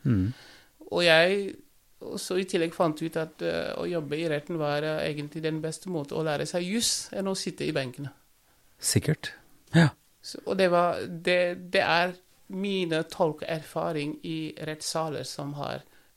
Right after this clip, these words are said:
Speaker 2: hjulpet meg å utvikle meg i norsk språk.
Speaker 1: Ja.
Speaker 2: Og kunne i dag sitte og prosedere.
Speaker 1: Mhm.
Speaker 2: Og kunne i dag sitte og skrive stevning
Speaker 1: Mhm.
Speaker 2: på norsk.
Speaker 1: Mhm. Eh, hva var det som gjorde at jussen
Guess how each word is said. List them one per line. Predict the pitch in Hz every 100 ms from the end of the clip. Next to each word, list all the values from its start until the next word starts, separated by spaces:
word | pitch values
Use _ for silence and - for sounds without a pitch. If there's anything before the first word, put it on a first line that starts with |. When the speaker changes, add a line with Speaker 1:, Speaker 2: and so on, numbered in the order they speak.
| -
Speaker 2:
hjulpet | 165 151 - 147
meg | 143 -
å | 151 147
utvikle | 170 147 131 131 139
meg | 131 131 - -
i | -
norsk | - - -
språk. | - - 50 - - - 131
Speaker 1:
Ja. | 120
Speaker 2:
Og | 151
kunne | 156 139 -
i | 131
dag | 120 120 127
sitte | - - -
og | 143 -
prosedere. | 139 - - 53 - 131 - - 143
Speaker 1:
Mhm. | 127 80
Speaker 2:
Og | 117
kunne | 147 139 -
i |
dag | - 90 - -
sitte | - 165 - 117 127 _ _ _ -
og |
skrive | - - 147 120
stevning | 139 - 135 113 113 110 113 - - _ -
Speaker 1:
Mhm. | 123
Speaker 2:
på |
norsk. | 98 120 - - - -
Speaker 1:
Mhm. | 131 110 82 101 _ _ _ _ _ _ _ _ _ _ _ _ _ - - - - _ _ _ -
Eh, | 143 123 131 117 117 _ - - - - 139
hva | 143 160
var | 151
det | 123
som | 156
gjorde | 135 113
at | 123 -
jussen | 113 101 - - 120 123 127